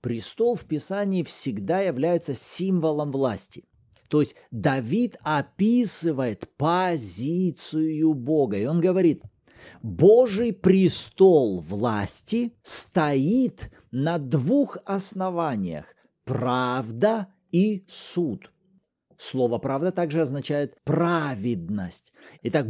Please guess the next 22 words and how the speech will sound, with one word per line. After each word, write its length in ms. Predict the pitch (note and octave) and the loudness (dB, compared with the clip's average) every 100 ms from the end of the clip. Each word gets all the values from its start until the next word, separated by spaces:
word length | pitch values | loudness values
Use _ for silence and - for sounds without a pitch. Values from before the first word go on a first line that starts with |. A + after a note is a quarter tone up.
| G2 | 4
Божий 460 | D3+ G3 F#3+ C#3+ | 6 8 6 2
престол 720 | A#2+ D3 C3+ - - E3 G#3 - | 0 2 0 -2 0 0 0 0
утверждён 920 | A3+ A#3 D3+ F3 D#3 A#2+ A#2+ E3 E3 | 0 0 2 2 2 -2 2 2 2
на 120 | F3 | -2
двух 300 | C3+ D3+ E3 | 0 0 2
основаниях: 680 | D#3 - D#3+ D#3 D3+ D3 - _ _ | 0 -2 -8 -6 -6 -8 -10 _ _
праведность 1200 | B2 B2 B2 A#2 A2 G2+ D3 C3+ D#3 F#3 F3+ - _ _ _ | -6 -4 -4 -4 -4 -4 -4 -4 -4 -4 -6 -12 _ _ _
и 180 | B2 C#3+ | -2 0
суд. 540 | E3+ - A#3+ G#3 - - _ _ _ _ _ | -2 -2 0 0 0 -10 _ _ _ _ _
Попробуем 560 | C3+ C3+ C#3 B2 C3 G#2+ | -4 0 2 4 2 2
дальше 480 | C#3 C#3 - E3 F#3 | 2 2 0 -4 0
увидеть 640 | G3 F#3+ E3 G3+ F3 G3+ G3+ | 2 2 4 2 2 2 0
описание 680 | G3 G3+ - F#3+ F#3 F#3 | -2 -6 -4 -2 -2 -2
Божьего 480 | D3+ F#3 F3+ F3 E3 | 2 4 6 4 2
престола. 720 | D#3+ D#3+ - F#3 F3 E3+ E3+ _ _ _ _ _ | 0 -2 0 -2 0 -2 -6 _ _ _ _ _
И 120 | A3 | 2
для 160 | A3 F#3+ | 4 2
этого 180 | F3 | 0
перейдём 520 | F3+ D#3+ C#3+ A#2+ D3 C#3+ | 2 2 2 2 0 0
к 80 | |
следующему 920 | - - G#3+ A3+ D#3 C3 - G2 F#2+ - | -6 -6 2 2 4 0 -2 -2 -2 -4
псалму. 520 | - F#2+ D#2+ C#2 | -10 -8 -8 -10